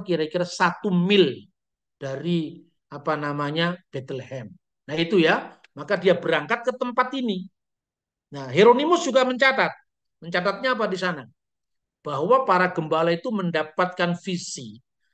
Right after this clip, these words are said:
seperti para orang Yahudi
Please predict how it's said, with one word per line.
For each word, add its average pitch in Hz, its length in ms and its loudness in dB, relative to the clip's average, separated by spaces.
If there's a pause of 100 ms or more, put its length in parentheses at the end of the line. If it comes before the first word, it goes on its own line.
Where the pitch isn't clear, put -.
(160)
seperti 240 960 -2 (160)
para 214 720 4 (800)
orang 220 320 2
Yahudi 180 640 -2